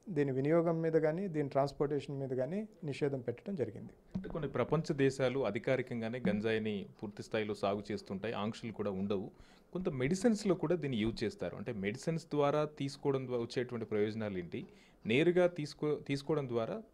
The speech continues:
Speaker 2: జరిగేటువంటి దుష్పరిణామాలు ఏంటి?
Speaker 1: ఇక్కడ మనం గుర్తుపెట్టుకోవాల్సిన విషయం ఏంటంటే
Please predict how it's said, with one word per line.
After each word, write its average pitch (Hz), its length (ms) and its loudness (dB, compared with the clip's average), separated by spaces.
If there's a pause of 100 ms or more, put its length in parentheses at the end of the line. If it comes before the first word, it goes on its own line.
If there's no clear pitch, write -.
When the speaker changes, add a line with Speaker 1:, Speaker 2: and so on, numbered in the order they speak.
Speaker 2:
జరిగేటువంటి 123 560 2
దుష్పరిణామాలు 110 680 -2
ఏంటి? - 280 -6 (840)
Speaker 1:
ఇక్కడ 196 260 4
మనం 165 500 8
గుర్తుపెట్టుకోవాల్సిన 170 720 4
విషయం 151 320 0
ఏంటంటే 143 580 2